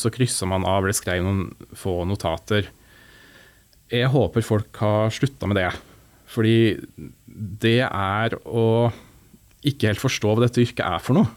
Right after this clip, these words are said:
Altså man, man, ehm, det er ingenting som er kontekstløst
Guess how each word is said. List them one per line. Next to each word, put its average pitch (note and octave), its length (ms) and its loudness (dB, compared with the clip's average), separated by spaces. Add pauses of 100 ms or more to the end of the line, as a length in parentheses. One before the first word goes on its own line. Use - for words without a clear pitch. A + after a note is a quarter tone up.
Altså A#2 160 0
man, C3 240 4 (480)
man, B2 400 4
ehm, A#2+ 340 4 (380)
det B2 80 0
er C3 160 2
ingenting A#2+ 320 6
som C3 160 2
er A2+ 160 4 (920)
kontekstløst - 1300 -2